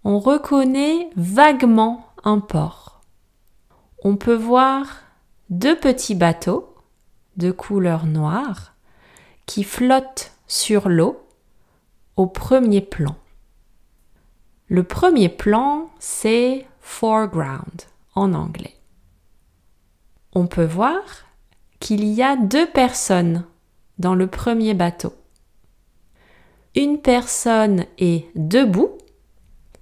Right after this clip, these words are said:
et semble diriger le bateau, et l'autre personne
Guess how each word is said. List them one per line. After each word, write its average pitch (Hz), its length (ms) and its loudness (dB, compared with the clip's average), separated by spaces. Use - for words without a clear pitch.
et 196 120 2
semble 202 600 0
diriger 247 720 4
le 196 100 4
bateau, 170 460 2
et 214 160 2
l'autre 320 380 4
personne 311 840 0